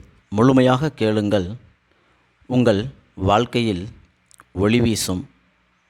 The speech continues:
வெற்றிக்கான வகையை தேடித்தரும் ஒரு சின்ன துணுக்குகள். தூக்கி வீசியவர்களுக்கு முன்பாக முளைத்து காட்டணும்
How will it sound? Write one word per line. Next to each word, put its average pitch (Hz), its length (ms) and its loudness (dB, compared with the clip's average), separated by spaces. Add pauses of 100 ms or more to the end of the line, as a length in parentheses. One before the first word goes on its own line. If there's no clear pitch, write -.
வெற்றிக்கான 98 760 -2 (580)
வகையை 101 560 -2 (480)
தேடித்தரும் 95 540 0 (1200)
ஒரு 147 200 4
சின்ன 127 500 0 (760)
துணுக்குகள். 98 520 -2 (1160)
தூக்கி 175 420 0
வீசியவர்களுக்கு 143 840 2
முன்பாக 107 560 -2 (500)
முளைத்து 123 560 -2
காட்டணும் 95 560 -2